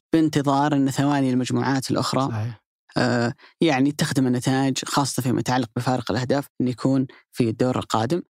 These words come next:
Speaker 1: وممكن أكون الحد الآن أنه توقعي أنا صح لما قلت لك بتأهلون كلهم للتعاون. أنت كنت تشوف أن
Speaker 2: أنا
Speaker 1: التعاون
Speaker 2: ما زلت ترى متفائل أبو علي. أقول إن شاء الله أنه التعاون يتأهل.
Speaker 1: شوف،
Speaker 2: مع إنه
Speaker 1: إيه.
Speaker 2: والله مباراة الدحيل ضيق الصدر يا أخي،
Speaker 1: جدا.
Speaker 2: لكن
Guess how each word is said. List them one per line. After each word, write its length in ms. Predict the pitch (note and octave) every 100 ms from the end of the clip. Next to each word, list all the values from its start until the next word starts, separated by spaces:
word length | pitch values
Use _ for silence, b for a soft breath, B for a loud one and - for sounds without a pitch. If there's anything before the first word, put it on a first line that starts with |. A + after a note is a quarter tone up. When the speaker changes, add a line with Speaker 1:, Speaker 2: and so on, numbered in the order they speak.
| -
Speaker 1:
وممكن 920 | F#3+ F#3 F3 F3+ G3+ F#3+ D#3 F3 E3
أكون 580 | D#3 - E3+ F3 F3 D#3 - -
الحد 420 | D3+ - D#3 D#3
الآن 360 | D3 D3+ D#3+ D#3
أنه 140 | C#3+
توقعي 440 | C#3+ D3 D3 C3+
أنا 120 | C3+ C3
صح 360 | - - - -
لما 180 | B2
قلت 200 | B2+ C3+
لك 200 | C#3 - -
بتأهلون 300 | - C#3+ C#3
كلهم 340 | C#3 C3+ C3+ B2+
للتعاون. 560 | B2+ B2 B2 C3+ D3 -
أنت 80 | D3
كنت 160 | -
تشوف 220 | - D3 C#3+
أن 40 |
Speaker 2:
أنا 100 | C#3
Speaker 1:
التعاون 360 | D#3+ D3 B2 D#3
Speaker 2:
ما 240 | E3 F3
زلت 180 | E3+ -
ترى 120 | C3+
متفائل 300 | A#2+ C#3 A#2+
أبو 140 | A2+
علي. 220 | A2 G#2 G#2 -
أقول 120 | C3
إن 60 |
شاء 200 | A#2+ C#3
الله 160 | A2+ A2
أنه 280 | G#2+ G#2 G2+
التعاون 380 | - - G#2+ G#2
يتأهل. 360 | - - - - _ _ _ _ _ B B
Speaker 1:
شوف، 180 | C#4 F#3+
Speaker 2:
مع 60 |
إنه 80 | G3+
Speaker 1:
إيه. 60 | F#3+
Speaker 2:
والله 260 | F3+ E3
مباراة 240 | D3 D#3 C#3 -
الدحيل 380 | B2+ C#3 C3 A#2
ضيق 260 | A#2+ A2
الصدر 380 | G#2+ - G#2+ G#2
يا 140 | G#2
أخي، 220 | A2+ - A#2
Speaker 1:
جدا. 180 | A#2 A#2
Speaker 2:
لكن 360 | C#3 A#2 C#3